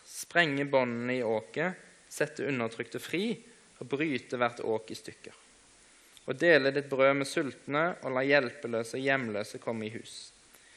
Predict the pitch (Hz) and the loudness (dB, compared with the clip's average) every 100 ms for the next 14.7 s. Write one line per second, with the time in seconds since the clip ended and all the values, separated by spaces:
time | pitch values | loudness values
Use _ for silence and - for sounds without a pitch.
0 | - - - 143 - 160 - 151 151 143 | -20 -20 -10 0 2 2 4 4 4 2
1 | 151 156 139 113 - 139 123 - 113 104 | 2 4 4 2 -4 -2 -2 -2 -2 -2
2 | 85 - - - - - - - - - | -6 -12 -20 -20 -20 -20 -20 -20 -8 -6
3 | 202 - - 202 160 147 123 110 110 110 | -6 -8 -8 -6 -2 0 0 0 -6 -8
4 | - 120 117 110 104 92 - - - - | -6 -4 -2 -2 -2 -6 -14 -20 -20 -20
5 | - - - - - - 139 - 156 143 | -20 -20 -20 -20 -20 -8 -6 -2 -2 0
6 | 120 - 131 127 120 120 - 104 110 - | -2 -6 -4 -4 -4 -6 -4 -4 -4 -4
7 | 117 120 123 - - 127 127 110 98 104 | 0 2 0 -4 -8 -4 -2 -2 -2 -6
8 | 104 92 - - - - - - - - | -6 -6 -10 -20 -20 -20 -20 -20 -20 -6
9 | 131 156 - - - 131 135 123 120 107 | -2 -2 -4 -12 -4 -2 0 2 2 2
10 | 110 123 - 110 - - - - - - | -2 -12 -6 -6 -6 -16 -20 -20 -20 -20
11 | - - 139 139 160 - - 151 156 - | -20 -12 -6 0 0 0 0 2 0 -4
12 | 139 139 - 113 113 127 165 202 - - | -2 -2 -2 -2 0 2 2 0 -8 -14
13 | 135 131 117 - 147 117 98 120 127 - | -4 -2 -2 -2 -2 -2 -4 -4 -4 -6
14 | - 113 87 - - 92 | -6 -4 -4 -8 -10 -12